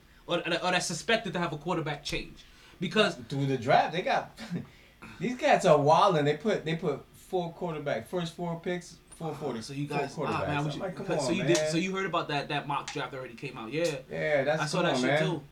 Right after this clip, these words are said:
Speaker 1: I, I, I,
Speaker 2: As
Speaker 1: I was,
Speaker 2: my
Speaker 1: I was,
Speaker 2: brother
Speaker 1: I was gonna
Speaker 2: say,
Speaker 1: save that for, I was gonna save that for
Speaker 2: I'm
Speaker 1: Friday
Speaker 2: gonna,
Speaker 1: or something
Speaker 2: I'm
Speaker 1: like
Speaker 2: gonna
Speaker 1: that,
Speaker 2: quote,
Speaker 1: but on
Speaker 2: I'm
Speaker 1: next
Speaker 2: gonna quote
Speaker 1: Wednesday.
Speaker 2: my brother on that one. It's too early to give a fuck.
Speaker 1: That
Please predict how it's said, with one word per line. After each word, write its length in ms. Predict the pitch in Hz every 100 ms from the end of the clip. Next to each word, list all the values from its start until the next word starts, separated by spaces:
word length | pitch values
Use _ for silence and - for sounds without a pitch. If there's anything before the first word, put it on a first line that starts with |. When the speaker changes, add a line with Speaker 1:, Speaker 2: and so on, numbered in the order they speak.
| - - -
Speaker 1:
I, 60 |
I, 40 | 143
I, 120 | 160
Speaker 2:
As 60 | 165
Speaker 1:
I 60 |
was, 60 | 170
Speaker 2:
my 80 | -
Speaker 1:
I 40 |
was, 60 | 180
Speaker 2:
brother 100 | 143
Speaker 1:
I 320 | 151 143 139
was 100 | -
gonna 80 | -
Speaker 2:
say, 40 |
Speaker 1:
save 240 | - 190 185
that 220 | 202 -
for, 140 | 185 170
I 20 |
was 100 | 180
gonna 120 | 170
save 220 | 156 175
that 140 | 180 170
for 60 |
Speaker 2:
I'm 60 | 135
Speaker 1:
Friday 200 | 165 185 185
Speaker 2:
gonna, 60 |
Speaker 1:
or 40 | 185
something 180 | 202
Speaker 2:
I'm 60 | 165
Speaker 1:
like 80 | 165
Speaker 2:
gonna 80 | 208
Speaker 1:
that, 40 |
Speaker 2:
quote, 160 | 180 156
Speaker 1:
but 40 |
on 40 | 147
Speaker 2:
I'm 40 |
Speaker 1:
next 120 | 160
Speaker 2:
gonna 100 | 147
quote 120 | 175 156
Speaker 1:
Wednesday. 160 | 139
Speaker 2:
my 60 | 131
brother 200 | 147 127
on 80 | 120
that 200 | 135 104
one. 180 | 95 110
It's 80 | 110
too 200 | - 104
early 180 | 101 95
to 60 | 101
give 160 | 98
a 40 | 73
fuck. 160 | - - - - - - - - - - - - - - 107
Speaker 1:
That 260 | 127 -